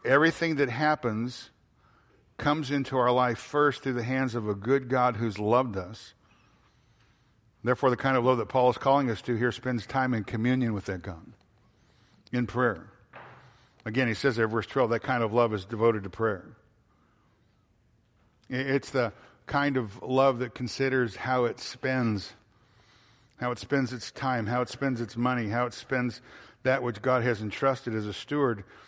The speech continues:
uh, uh, of, uh, his resources. What are you doing with your time? What are you doing with your finances? It's the kind of love, verse thirteen, that God is calling us to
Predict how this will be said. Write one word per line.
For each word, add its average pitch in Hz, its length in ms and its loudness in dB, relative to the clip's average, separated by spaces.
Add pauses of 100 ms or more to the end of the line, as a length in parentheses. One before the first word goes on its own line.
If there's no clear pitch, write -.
(180)
uh, 120 40 -6
uh, 123 340 -4
of, 120 320 -2
uh, 113 120 -4
his 143 380 -4
resources. 101 840 -6 (1120)
What 123 140 0
are 143 40 2
you 139 60 2
doing 131 320 2
with 117 120 -4
your 107 120 -6
time? 92 320 -8 (3000)
What 113 180 -2
are 127 60 2
you 135 80 2
doing 127 280 2
with 139 140 0
your 107 120 -6
finances? 95 720 -10 (3250)
It's 120 140 -6
the 131 100 2
kind 127 200 2
of 123 80 2
love, 123 160 6
verse 120 200 2
thirteen, 135 460 0
that 123 100 0
God 117 240 2
is 110 100 -8
calling 120 360 -2
us 101 120 -8
to 131 300 0